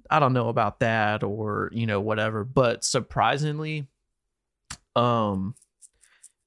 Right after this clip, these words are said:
everybody was really open to it, and everybody seemed to be really into the idea.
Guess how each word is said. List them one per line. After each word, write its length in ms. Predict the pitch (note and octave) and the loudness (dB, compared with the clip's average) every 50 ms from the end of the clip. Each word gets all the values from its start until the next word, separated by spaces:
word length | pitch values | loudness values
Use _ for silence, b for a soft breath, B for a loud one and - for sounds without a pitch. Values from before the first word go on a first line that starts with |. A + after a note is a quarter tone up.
| _ - - _ _ _ _ _ _ _ _ _ | _ -20 -20 _ _ _ _ _ _ _ _ _
everybody 560 | F#2 A2 C3 D3 D3+ D3 D3 D#3 D3+ D3+ D3+ | 0 2 4 4 4 4 4 4 4 4 2
was 260 | C#3+ B2+ B2 A#2 A#2 A2+ | 0 0 0 0 0 -2
really 520 | A2 A2+ A#2+ C3 C3+ C#3 C3 B2+ A#2+ - - _ - | -2 0 0 2 2 2 0 0 -2 -4 -8 _ -2
open 380 | G#2 A#2 A#2 - D#3+ D#3 D3+ | -2 -2 0 0 0 0 0
to 240 | C#3+ D#3+ D#3+ D#3+ E3+ | 2 2 2 2 2
it, 200 | F#3 F#3 - - _ _ _ _ | 0 -2 -4 -6 _ _ _ _
and 180 | A#2 A#2+ A#2 - | 0 0 0 0
everybody 640 | C2 E2 A2 A#2+ C3 C3 A#2 B2+ B2+ B2+ B2+ A#2+ A#2 | 0 -2 0 0 0 2 2 2 2 2 0 -2 -2
seemed 340 | A2+ - - B2+ A#2+ C3 B2 | -2 -2 0 0 0 0 -2
to 60 | A2+ | -2
be 160 | A#2 B2 A#2+ | -2 0 -2
really 420 | A2+ A2+ A2+ A#2 A#2+ A#2 A2 - F2 | -2 -2 -2 -2 -2 -2 -2 -2 0
into 280 | A#2 A#2+ A#2 - - A#2 | 0 0 0 0 0 0
the 180 | A#2 A#2 A2+ | 0 2 2
idea. 600 | A2+ A2+ A2 G2+ A#2 A#2 A#2 G#2+ F2+ E2 C2 - | 2 2 0 2 2 2 2 2 0 -2 -6 -8